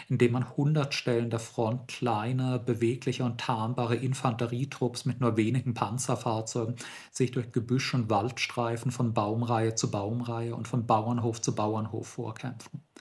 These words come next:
offenkundig in der Hoffnung, die russischen Verteidiger dadurch mürbe zu machen für den nächsten Großangriff.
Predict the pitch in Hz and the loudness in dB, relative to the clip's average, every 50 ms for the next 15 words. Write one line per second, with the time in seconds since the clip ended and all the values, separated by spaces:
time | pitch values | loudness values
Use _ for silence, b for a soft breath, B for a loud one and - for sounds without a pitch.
0 | B B B B B B B _ _ 139 135 135 - 151 127 - - 135 131 139 | B B B B B B B _ _ -2 -2 2 2 2 2 4 2 4 4 4
1 | 139 127 135 127 120 113 - 123 117 - - - 147 123 120 120 120 120 - 131 | 2 2 2 0 0 0 0 -2 -4 -4 -2 0 2 2 4 2 2 2 2 2
2 | - - - - - 127 - - 113 - - 123 110 107 117 123 120 131 120 117 | 2 0 0 0 -2 -2 -2 -4 -4 -2 -2 -2 0 0 0 0 2 0 0 2
3 | 120 107 110 117 123 113 117 123 113 110 120 135 143 139 127 - - - 117 110 | 2 0 2 0 0 -2 0 -2 0 2 4 2 2 2 0 -2 -2 -2 -2 -2
4 | 107 - 120 120 123 123 123 110 110 107 107 107 - - - 120 - - - - | 0 -2 -2 -2 0 -2 0 0 0 0 -2 -4 -4 -6 -6 -4 -2 -4 -4 -4
5 | - - 120 101 104 - - - 117 - - | -4 -4 -6 -6 -6 -10 -14 -16 -16 -16 -18